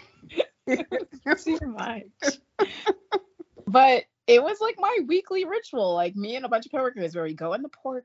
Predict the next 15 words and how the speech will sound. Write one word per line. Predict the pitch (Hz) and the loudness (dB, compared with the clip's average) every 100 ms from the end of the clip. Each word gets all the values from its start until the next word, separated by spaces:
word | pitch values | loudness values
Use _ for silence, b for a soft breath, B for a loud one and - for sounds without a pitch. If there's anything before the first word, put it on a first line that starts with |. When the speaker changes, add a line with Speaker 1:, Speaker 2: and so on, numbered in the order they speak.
| _ | _
Speaker 2:
room | 233 240 233 233 233 220 | -8 -6 -6 -8 -8 -8
and | 170 170 | -6 -6
get | 180 - | -8 -8
all | - 220 | -4 -4
the, | 220 | 2
like, | 170 151 | 2 0
sausages | - - - - 190 196 175 165 | -8 -14 -10 -8 -2 0 0 -4
and | 160 | -6
bacon | 160 185 185 185 - 165 165 160 156 | -2 -2 -4 -14 -4 -4 -2 -6 -6
and | 156 | -2
all | - 170 | 0 0
the | - | 0
fun | - 160 160 | -2 -2 -4
stuff. | - - 202 | 0 2 2
So | - 277 151 | 2 4 4